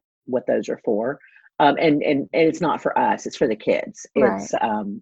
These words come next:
Speaker 1: once those kids enter our program, they stay unsponsored for a season, and, and we take care of them until that sponsorship kicks in.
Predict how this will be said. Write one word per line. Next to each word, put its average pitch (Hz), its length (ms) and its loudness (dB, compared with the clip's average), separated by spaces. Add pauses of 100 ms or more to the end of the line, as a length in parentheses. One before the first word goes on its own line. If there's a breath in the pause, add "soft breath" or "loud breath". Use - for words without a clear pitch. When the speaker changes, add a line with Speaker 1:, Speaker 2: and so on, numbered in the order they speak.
Speaker 1:
once 151 280 -2
those 160 200 2
kids 123 300 0
enter 127 240 -4
our 113 100 -6
program, 120 680 -2 (560 soft breath)
they 170 260 6
stay 233 280 4
unsponsored 147 600 -2
for 85 100 -2
a - 80 -2
season, 101 560 -2
and, 135 120 -8 (140)
and 120 100 -6
we 117 140 2
take 107 260 0
care 110 200 0
of 104 80 0
them 95 60 -4
until 95 180 -4
that 90 180 -2
sponsorship - 480 -8 (100)
kicks - 260 -10
in. 87 220 -12